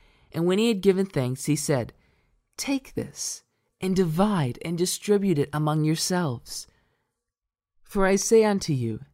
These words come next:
that from now on I shall not drink of the fruit of the vine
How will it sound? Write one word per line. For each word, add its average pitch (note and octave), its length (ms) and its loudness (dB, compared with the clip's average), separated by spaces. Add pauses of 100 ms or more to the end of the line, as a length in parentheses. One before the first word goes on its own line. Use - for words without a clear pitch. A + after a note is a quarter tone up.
(180)
that F3 160 -6
from F#3 340 -2
now G3 280 2
on G#3 360 -2 (680)
I E3 140 -4
shall F#3+ 320 2
not G3+ 420 -2
drink F3 520 -2
of C#3+ 160 -10
the D3 80 -4
fruit G3 460 -2
of D#3+ 100 -8
the E3 120 0
vine D#3 400 -2